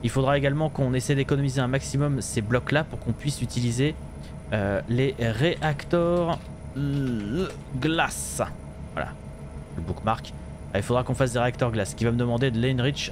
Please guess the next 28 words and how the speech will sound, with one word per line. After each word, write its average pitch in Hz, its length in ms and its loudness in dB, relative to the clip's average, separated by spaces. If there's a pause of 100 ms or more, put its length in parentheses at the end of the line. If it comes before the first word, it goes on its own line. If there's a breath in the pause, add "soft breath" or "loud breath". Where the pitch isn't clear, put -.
iron. 117 320 2 (540 loud breath)
Et - 40 -4
ça, 220 140 2
l'enrich 160 320 2
iron, 165 260 2
je - 80 -6
crois - 140 0
pas - 180 0
l'avoir 165 180 4
mis 147 80 -2
de 139 60 -6
côté, 147 240 0
je - 80 -2
crois 127 140 -4
qu'on - 80 0
le 120 80 0
transforme 151 460 0
directement. 135 640 2
Ouais, 123 220 4
c'est - 140 -10
ça, 131 80 2
on - 20 2
le 113 60 -4
transforme 113 340 -2
directement, 107 440 0
il 101 80 0
est 92 60 2
là. 101 200 0